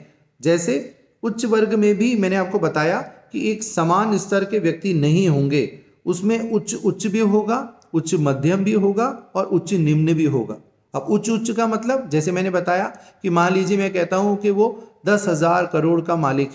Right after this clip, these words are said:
है, तो अर्थात ऐसे दुनिया में बहुत से लोग होंगे जो वैसे ही उसी property के होंगे, तो उन सबको हम उच्च उच्च का मान लेंगे।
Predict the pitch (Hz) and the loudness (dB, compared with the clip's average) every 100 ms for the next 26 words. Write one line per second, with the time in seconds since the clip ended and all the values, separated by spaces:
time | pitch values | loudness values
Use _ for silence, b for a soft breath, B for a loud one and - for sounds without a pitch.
0 | 135 113 - _ _ _ _ _ 160 147 | -6 -8 -10 _ _ _ _ _ -2 0
1 | 185 185 185 170 175 175 196 196 208 151 | 0 0 0 0 0 0 0 2 2 2
2 | 180 208 - 202 196 196 175 190 226 B | 2 0 0 2 2 2 2 0 0 B
3 | B - 180 175 139 160 160 202 208 185 | B -4 -2 0 0 0 0 0 2 0
4 | 170 208 - 170 151 175 190 196 170 165 | -2 -4 -2 -2 0 -2 -2 0 2 2
5 | 175 254 - - - 196 202 196 185 185 | 2 0 -4 -12 -2 2 2 2 -2 0
6 | 196 180 202 - 208 - - 170 - 175 | 0 0 -2 -4 -6 -6 -4 -4 -4 -2
7 | 175 147 131 127 123 113 | 0 0 0 0 -2 -4